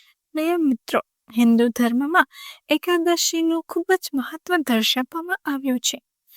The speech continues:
ભગવાન વિષ્ણુની વિશેષ કૃપાની પ્રાપ્તિ અર્થે જાતકો એકાદશીનું વ્રત અને પૂજન કરતા હોય છે. આ વર્ષે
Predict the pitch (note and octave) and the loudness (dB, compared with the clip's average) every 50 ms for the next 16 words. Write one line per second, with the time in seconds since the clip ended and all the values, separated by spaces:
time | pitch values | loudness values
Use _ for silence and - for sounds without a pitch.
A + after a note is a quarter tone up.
0 | - - - _ _ _ - C4 B3 - D4 - E4 F4 E4+ D#4+ C#4+ C#4+ C4 - | -20 -20 -20 _ _ _ -2 -2 -2 -2 -2 -2 0 0 2 0 2 0 0 -2
1 | - - _ - C#4+ C4+ C4 C#4 C4+ C#4 C4+ - D4 C4+ C#4+ C4 - - F#4+ F#4 | -4 -8 _ -4 -2 0 2 2 2 2 0 -2 -4 -2 -2 -2 0 0 -2 -2
2 | F4 - - - D4 C#4+ D4 - - D4+ D4+ D4+ D#4 E4+ D#4 _ - - B3 A#3 | -2 -4 -4 -4 -2 -2 -2 -2 -2 -2 0 0 0 -2 -4 _ -4 -4 -4 -4
3 | - _ _ - C#4+ D#4 - - C4+ B3 B3 - - - - E4 - _ _ - | -4 _ _ -6 -6 -6 -4 -2 -4 -2 -4 -4 -8 -8 -8 -8 -8 _ _ -20
4 | - - - - - _ - A#3+ - B3 A3+ A3 - - A#3 A3+ - - C4+ - | -20 -20 -20 -20 -20 _ -10 -2 2 2 2 2 2 0 -2 -2 -2 -4 -6 -4
5 | - D4 - - F4+ E4 F4 E4+ D#4+ - - E4+ F4 F4 E4 D4 - A#3 A#3 B3 | -4 -2 2 2 4 6 4 4 4 2 0 2 2 2 0 0 2 2 2 2
6 | B3 - - - D#4 E4 F#4 F#4 E4+ - D4+ C#4 C4+ - - E4+ E4 D#4+ _ - | 0 -2 -6 -4 -2 -2 -2 -2 -2 -4 -4 -6 -4 -4 -4 -4 -4 -4 _ -2
7 | B3 A3+ A3+ A3 - A#3+ A#3+ C4+ - E4 E4 D#4+ D4+ - - - - _ _ _ | 0 0 0 -2 -2 -4 -4 -4 -4 -4 -6 -6 -4 -6 -8 -8 -10 _ _ _
8 | _ _ _ _ _ - - - _ _ _ - C4+ B3+ B3+ A#3+ A#3+ B3 A#3+ A#3+ | _ _ _ _ _ -20 -20 -20 _ _ _ 0 2 2 4 4 2 2 2 0
9 | - - - C4+ | -2 -4 -2 -2